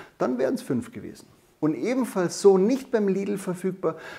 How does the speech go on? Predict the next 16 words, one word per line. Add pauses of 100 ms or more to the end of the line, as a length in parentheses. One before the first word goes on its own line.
verschiedene
Nüsse
in
Bio-Qualität,
Mandeln
für
drei
neunundvierzig,
Walnüsse
zwei
fünfundfünfzig
oder
Cashews
für
zwei
neunundneunzig.